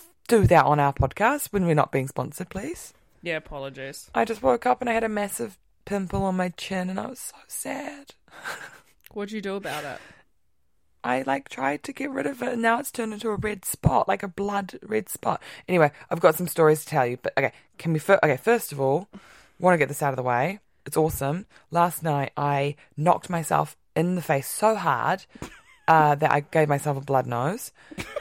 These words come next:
Speaker 1: um, in the bathrooms of <laughs> my venue.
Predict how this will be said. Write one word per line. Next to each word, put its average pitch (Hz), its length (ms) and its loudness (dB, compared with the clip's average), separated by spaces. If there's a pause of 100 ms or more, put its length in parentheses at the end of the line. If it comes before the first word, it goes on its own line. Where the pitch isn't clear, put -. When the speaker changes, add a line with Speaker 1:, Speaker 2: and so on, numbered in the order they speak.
(160)
Speaker 1:
um, 147 200 8
in 143 120 0
the 135 60 -2
bathrooms 131 760 0 (260)
of 156 560 8 (440)
<laughs> - 460 -20
my 170 120 6
venue. 160 460 0